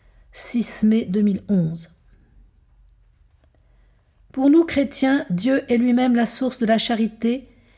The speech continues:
et la charité est entendue non seulement comme une bienveillance générale, mais comme un don de soi,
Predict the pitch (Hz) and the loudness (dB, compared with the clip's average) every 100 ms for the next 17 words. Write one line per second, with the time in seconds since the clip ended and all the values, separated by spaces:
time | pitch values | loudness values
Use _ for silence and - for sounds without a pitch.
0 | - _ 240 233 - 262 262 226 262 262 | -20 _ 0 0 0 0 -2 -2 -2 -2
1 | 254 240 226 226 214 226 254 - - _ | 0 -2 0 0 0 0 -4 -10 -20 _
2 | 214 233 - 233 233 247 247 208 214 202 | 2 2 2 2 2 2 0 2 2 2
3 | 175 220 208 214 233 233 185 202 208 196 | 2 2 2 2 2 0 0 2 2 2
4 | 220 226 226 - - _ _ 202 196 214 | 0 -2 -4 -8 -20 _ _ -4 0 2
5 | 214 190 233 214 190 - 208 175 - | 2 2 2 0 -2 -4 -4 -6 -10